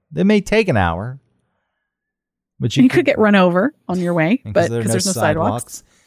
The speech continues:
Speaker 1: Your taxes hard at work. No sidewalks.
Speaker 2: No sidewalks. No crosswalks.
Speaker 1: I mean, I get it. People aren't gonna use them. They're probably not worth putting in,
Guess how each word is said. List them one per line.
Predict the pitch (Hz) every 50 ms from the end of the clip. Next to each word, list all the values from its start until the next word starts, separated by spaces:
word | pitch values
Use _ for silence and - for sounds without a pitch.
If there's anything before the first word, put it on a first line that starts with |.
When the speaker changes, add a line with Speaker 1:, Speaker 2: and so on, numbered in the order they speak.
| _ _ _ _ -
Speaker 1:
Your | 113 113 95
taxes | - 104 104 101 - - - - 110 117 104 - - - _ _
hard | - 110 110 107 110
at | 113 98
work. | 101 107 120 123 - -
No | 120 127
sidewalks. | 123 - 165 160 135 117 113 113 - - - - _ _ _ _ _ _ _ _ _ - - - - - - _ -
Speaker 2:
No | 233 247
sidewalks. | 262 - 262 254 240 240 208 214 - 294
No | 294 311
crosswalks. | - 349 349 - 330 302 302 - - _ _ _ _ _ _ -
Speaker 1:
I | 139 143
mean, | 135 131 113
I | 113 120
get | 110 98 110 107 98
it. | 95 - - -
People | - 101 107
aren't | 98 92
gonna | 98 95
use | 92 85 85 92 90 85
them. | - 95 87 87 85 80 80
They're | 98 95
probably | - 98 92 87 92
not | 90 87 73 67
worth | 95 90 87 87 - -
putting | 95 92 90 90 87 87
in, | 87 87 85 85 82